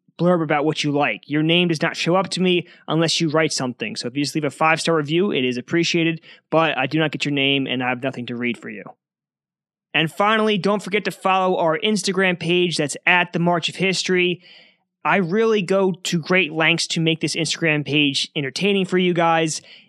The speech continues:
It, I have videos of me talking about history in the Roman Forum, on the Appian Way, in the island of Capri, where the Emperor Tiberius retreated to, the Colosseum, the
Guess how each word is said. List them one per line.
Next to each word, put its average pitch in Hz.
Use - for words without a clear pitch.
It, 170
I 156
have 160
videos 170
of 143
me 160
talking 160
about 139
history 156
in 147
the 143
Roman 147
Forum, 180
on 143
the 135
Appian 165
Way, 165
in 147
the 139
island 151
of 147
Capri, 190
where 156
the 147
Emperor 156
Tiberius 175
retreated 180
to, 170
the 151
Colosseum, 175
the 147